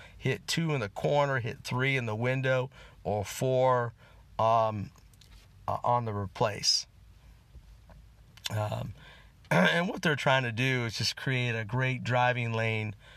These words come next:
for number one. And, uh, they're really trying to get, hopefully, they, if five's a really good role player, I mean, they can kinda get five on, uh, into, into the,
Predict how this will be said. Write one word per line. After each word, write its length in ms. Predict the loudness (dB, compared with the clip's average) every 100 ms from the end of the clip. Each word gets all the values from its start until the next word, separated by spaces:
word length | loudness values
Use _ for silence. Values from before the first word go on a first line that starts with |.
| -20 -14
for 180 | -4 -2
number 320 | 0 0 -2
one. 600 | 0 4 6 4 2 -2 -10 -20 -20 -20 -20 -8
And, 400 | -4 -2 -2 2
uh, 240 | 4 4 2
they're 140 | 0
really 220 | 0 0
trying 260 | 0 0 0
to 80 | -2
get, 360 | 0 0 -2
hopefully, 380 | -2 -2 -2 -2
they, 180 | -2 -4
if 140 | -4 -2
five's 420 | 2 4 4 0
a 80 | -4
really 300 | -4 -2 -2
good 340 | -2 -4 -4 -12 -20 -20 -20 -20 -8 0
role 240 | 2 0
player, 380 | 0 2 2 2
I 80 | 0
mean, 140 | 0
they 120 | -2
can 160 | -2 0
kinda 260 | 2 2
get 220 | 2 -4 -2
five 480 | 2 4 4 2
on, 320 | 0 -2 -2 -8 -14 -20 -20 -20 -8
uh, 180 | -2 -2 0
into, 320 | -4 -2 -4
into 220 | -2 -2
the, 200 | 0 -2